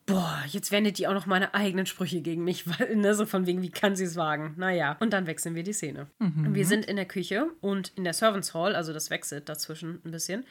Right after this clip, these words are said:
Speaker 1: Daisy stellt fest, dass Jimmy ja die Karte für Ivy geschrieben hat, was heißt, dass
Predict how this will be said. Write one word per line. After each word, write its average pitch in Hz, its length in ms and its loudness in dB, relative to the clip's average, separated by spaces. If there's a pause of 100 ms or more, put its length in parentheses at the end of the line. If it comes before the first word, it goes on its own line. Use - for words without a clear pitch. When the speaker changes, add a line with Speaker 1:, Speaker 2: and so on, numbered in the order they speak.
Speaker 1:
Daisy 277 300 0
stellt 220 240 -2
fest, 208 320 -2
dass 180 340 -4
Jimmy 262 680 0 (100)
ja 208 180 4
die 208 80 -4
Karte 262 360 -4
für - 220 -8
Ivy 240 360 2
geschrieben 156 580 -6
hat, 165 300 -4
was 254 200 0
heißt, 220 220 0
dass 220 100 -16